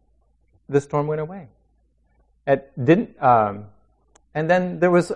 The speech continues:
always maybe sort of in the background today, sort of a, a cloud or something, and maybe just a little feeling of nervousness would come,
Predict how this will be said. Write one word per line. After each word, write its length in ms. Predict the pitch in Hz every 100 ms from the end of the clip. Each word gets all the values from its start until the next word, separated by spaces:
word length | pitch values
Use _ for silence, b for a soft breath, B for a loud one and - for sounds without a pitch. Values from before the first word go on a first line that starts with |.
| -
always 400 | 208 233 220 220
maybe 420 | 190 170 160 156
sort 220 | - 135
of 180 | 127 - _ _ _
in 100 | 151
the 80 | 147
background 580 | 127 131 - 135 127 120
today, 520 | 131 120 120 120 117
sort 180 | - 135
of 100 | 117
a, 40 |
a 140 | 113 131
cloud 500 | - 120 113 117 113
or 80 |
something, 340 | 110 117 123 117
and 80 | 117
maybe 240 | 117 127
just 240 | 127 135
a 60 | 143
little 240 | 131 131
feeling 380 | 127 131 123 127
of 160 | 131 117
nervousness 580 | 113 117 120 - 120 127
would 180 | 123
come, 380 | 123 113 110 113